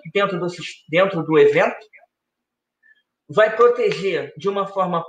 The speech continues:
proativa, porque ela olha pra frente na produção desse conhecimento específico.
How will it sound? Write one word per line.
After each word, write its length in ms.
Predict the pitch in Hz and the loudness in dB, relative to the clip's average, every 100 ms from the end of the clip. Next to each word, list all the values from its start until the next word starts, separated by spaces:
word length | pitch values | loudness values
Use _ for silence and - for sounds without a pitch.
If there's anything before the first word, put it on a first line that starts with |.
| - | -10
proativa, 760 | - 269 254 - - 262 226 196 | -2 0 0 -4 -8 -8 -6 -6
porque 300 | - 190 - | -6 -10 -2
ela 280 | 190 190 170 - | 0 2 0 -2
olha 400 | 214 254 240 185 | 0 2 2 2
pra 180 | 170 160 | 0 -4
frente 640 | - - 165 196 - - _ _ _ _ _ _ _ _ 156 | -6 -8 -10 -10 -20 -20 _ _ _ _ _ _ _ _ -4
na 180 | 196 | -4
produção 680 | 196 196 190 170 175 175 175 | -2 -2 -4 -6 -6 -6 -8
desse 300 | 165 170 170 | -10 -10 -10
conhecimento 520 | 170 160 165 147 147 | -10 -10 -10 -12 -12
específico. 460 | - - 143 - _ | -12 -12 -12 -12 _